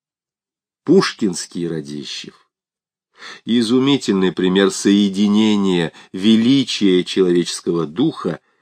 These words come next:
с неотъемлемыми от него блужданиями. И только. Но в этом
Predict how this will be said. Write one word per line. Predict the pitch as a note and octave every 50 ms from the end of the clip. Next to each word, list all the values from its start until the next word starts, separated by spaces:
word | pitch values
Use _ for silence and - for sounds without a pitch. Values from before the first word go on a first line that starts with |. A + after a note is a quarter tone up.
| _ _ _
с | - - -
неотъемлемыми | A#2+ A2+ A2 A2 G#2+ G2+ G2 - - F#2+ F2+ F2+ G#2+ C3+ F3 F3+ F3+ E3+ E3 D#3 D#3 D3+ D3 D3 D3 D3 - _ _ _ _
от | _ B2 B2+ - - -
него | A#2 A2+ G2+ G#2 G#2+ G2
блужданиями. | - F#2+ F#2+ F#2 E2+ E2 F#2 E2+ E2 D#2 D2+ D2 C#2+ C#2 C2+ - _ _ _ _ _ _ _ _ _ _ _ _ _ _ _ _ _ _ _ _
И | - B2
только. | - - _ - G2+ E2+ D#2 - _ - - E2 - _ _ _ _ _ _ _ _ _ _ _ _ _ _ _ _ _ _ _ _ _ _ _ _ _ _ _ _ _ _ _ _ _
Но | - F2+ F2+ F#2 F2+ E2
в | D2+ D2+
этом | A#2+ E3+ F#3+ F#3+ - E3+ E3 D#3+ D#3